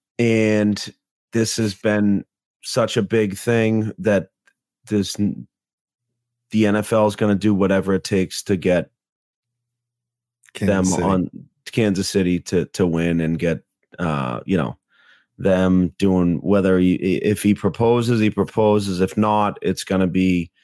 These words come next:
Speaker 1: more eyeball. You know, if he doesn't propose, I guess it's gonna be a little bit, that's gotta be probably a prop bet too. Like, if they win, does he propose? Um, but yeah, this, either way, it's gonna be a, a,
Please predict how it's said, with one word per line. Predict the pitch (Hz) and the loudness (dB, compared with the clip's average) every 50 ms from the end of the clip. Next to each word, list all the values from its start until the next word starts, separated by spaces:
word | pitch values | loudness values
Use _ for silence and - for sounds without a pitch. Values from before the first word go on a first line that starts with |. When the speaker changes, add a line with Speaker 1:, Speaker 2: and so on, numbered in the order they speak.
| _ _ _ _ _ _ _ _ _ _ _ _ _ _ _ _ - | _ _ _ _ _ _ _ _ _ _ _ _ _ _ _ _ -2
Speaker 1:
more | 107 110 110 107 104 107 104 104 | 0 2 4 4 4 4 4 2
eyeball. | 101 98 98 101 98 87 101 98 98 95 95 92 - - 80 | 2 2 2 0 0 0 2 2 2 2 2 0 0 -2 -4
You | 67 107 | -2 0
know, | 110 92 80 | 0 0 0
if | 82 92 - - | 0 0 0 0
he | 110 | -2
doesn't | 98 - 117 127 139 143 127 123 107 | -2 0 0 0 0 0 0 -2 -2
propose, | - 110 95 - - 104 101 101 98 | -2 -2 -4 -2 0 0 2 2 2
I | 101 92 | 0 0
guess | 85 98 101 101 - | 0 0 -2 -2 -4
it's | - - | -8 -6
gonna | - 107 101 90 | -4 -2 -2 0
be | 90 101 | 2 2
a | 95 | 2
little | 98 101 104 | 2 2 2
bit, | 95 78 95 - 101 | 2 0 -2 -4 -2
that's | 104 139 160 - - | -2 -2 -2 -2 -2
gotta | - 254 226 127 | 0 0 0 0
be | 92 95 | 0 -2
probably | 92 - 104 95 92 87 87 | -4 -2 -2 -2 0 0 0
a | 87 | -2
prop | 85 - - 101 95 90 - - | -2 -2 -2 -2 -2 -2 -2 -2
bet | 90 87 80 - | -2 -2 -2 -2
too. | - - 151 165 | -2 -2 0 0
Like, | 139 98 80 71 78 - | 2 0 0 -2 -2 -4
if | 87 85 - | -6 -6 -4
they | - 95 92 | -2 -2 -2
win, | 85 80 98 110 107 104 104 101 | -2 0 0 2 2 2 2 2
does | 85 92 - | 0 -2 -4
he | 95 | -4
propose? | 90 - 87 80 - - 110 104 101 98 98 98 95 95 90 - - _ _ _ _ _ _ _ _ _ - | -6 -6 -8 -10 -6 -2 -2 0 0 2 0 0 0 -2 -4 -8 -14 _ _ _ _ _ _ _ _ _ -8
Um, | 90 92 92 90 87 85 82 82 78 73 71 65 - _ _ _ _ _ _ _ _ _ _ _ _ _ _ _ _ _ _ _ _ _ _ _ _ - | -4 -4 -2 -2 -2 -2 -4 -4 -4 -6 -8 -10 -12 _ _ _ _ _ _ _ _ _ _ _ _ _ _ _ _ _ _ _ _ _ _ _ _ -6
but | 127 123 | -4 0
yeah, | 120 139 131 120 113 110 | 0 2 2 2 0 0
this, | 104 120 123 117 - - - - _ _ _ _ _ - | 2 0 0 0 -2 -8 -12 -14 _ _ _ _ _ -2
either | - 139 143 135 123 | 0 0 2 2 4
way, | 113 110 104 | 4 4 4
it's | 104 104 - | 2 0 -2
gonna | - 113 107 104 | -2 -2 0 0
be | 92 101 104 101 98 | 0 0 2 2 2
a, | 92 80 65 - | 2 0 -2 -2
a, | - 95 90 76 - | 0 0 0 0 -2